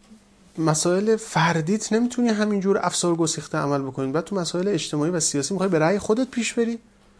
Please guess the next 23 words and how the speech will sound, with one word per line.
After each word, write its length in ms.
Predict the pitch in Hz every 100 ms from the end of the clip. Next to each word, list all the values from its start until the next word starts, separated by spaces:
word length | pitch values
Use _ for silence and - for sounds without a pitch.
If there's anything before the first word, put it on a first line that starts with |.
| _ -
مگه 140 | 139
مسلط 540 | 147 139 143 139 170 233
به 80 |
مبانی 420 | 240 214 196 190 175
هستی؟ 440 | 165 160 - 139 - _ _ _ _ _ _ 131
مگه 140 | 123
می‌دونی 440 | 143 214 254 240
خط 340 | 220 - 180 -
دین 280 | 156 156 139
چیه؟ 360 | - 131 117 120 _ _ _ _ _ _ -
خب 120 | -
وقتی 220 | 151 170 226
خودتو 260 | 233 226
ول 300 | 214 208 254
می‌کنی، 560 | 233 214 196 190 226 262 - - _ _ _ _ _
یهو 200 | 165 180
می‌بینی 240 | 220 214 214
رو 80 |
سینهٔ 300 | 185 - 180
ابو 200 | 190 156
عبدالله 340 | 147 143 139 143
نشستی، 480 | 143 139 127 139 123
سر 260 | - 123